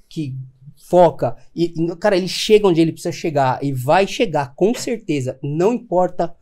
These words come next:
meio Maquiavel, não importa, né, os meios, vai chegar naquele fim. Ele não pode ser comercial, então? Pode, pensando em meta, pensando em agressividade, ele vai conseguir, parabéns. O problema é o estrago que ele vai fazer até chegar lá.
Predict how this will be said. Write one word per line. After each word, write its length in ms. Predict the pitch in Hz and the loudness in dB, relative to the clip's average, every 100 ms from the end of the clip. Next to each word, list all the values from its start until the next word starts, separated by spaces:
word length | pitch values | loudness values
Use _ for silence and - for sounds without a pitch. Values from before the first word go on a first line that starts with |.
| _ _ - - | _ _ -16 -6
meio 160 | 262 | -4
Maquiavel, 600 | 294 302 294 143 117 101 _ _ - | -4 0 0 2 -4 -8 _ _ -14
não 140 | 156 | -12
importa, 520 | 185 196 202 208 202 - _ 165 | -6 -6 -4 -8 -10 -16 _ -4
né, 280 | 170 185 - | -4 -6 -10
os 220 | 175 160 | -10 -4
meios, 340 | 165 196 208 - | -2 -2 -2 -4
vai 120 | 185 | -4
chegar 260 | 190 175 180 | -2 -2 -2
naquele 280 | 175 185 | -2 -4
fim. 240 | - 113 - - - - - - - - | -4 -8 -10 -16 -18 -20 -20 -20 -4 0
Ele 180 | 392 | 2
não 140 | 247 196 | 2 4
pode 240 | 214 202 | 2 2
ser 60 | 214 | -2
comercial, 460 | 180 170 165 180 151 | 0 0 2 0 0
então? 420 | - 247 131 - - - _ - _ _ _ _ | 2 2 2 -4 -20 -20 _ -20 _ _ _ _
Pode, 280 | 294 294 185 | 2 2 0
pensando 300 | 165 165 240 | -2 0 2
em 60 | 151 | 2
meta, 380 | 214 208 127 - - - | 0 -2 -4 -6 -2 -2
pensando 380 | 165 156 190 190 | 0 0 2 4
em 40 | 175 | 4
agressividade, 680 | 165 160 143 147 208 143 - | 2 0 0 4 4 2 0
ele 180 | 143 180 | 0 2
vai 200 | 151 180 | 2 0
conseguir, 380 | 202 - 147 - | -4 -4 -6 -4
parabéns. 640 | 180 196 165 113 110 - | -2 0 0 -4 -8 -12
O 80 | 127 | -8
problema 300 | 143 175 180 | -4 -4 -4
é 20 | |
o 40 | |
estrago 420 | 175 - 214 208 202 | -8 -10 -8 -8 -8
que 80 | |
ele 80 | 190 | -8
vai 120 | 175 | -8
fazer 240 | 170 170 165 | -10 -10 -10
até 160 | 165 | -10
chegar 240 | 156 160 147 | -10 -10 -10
lá. 160 | - | -12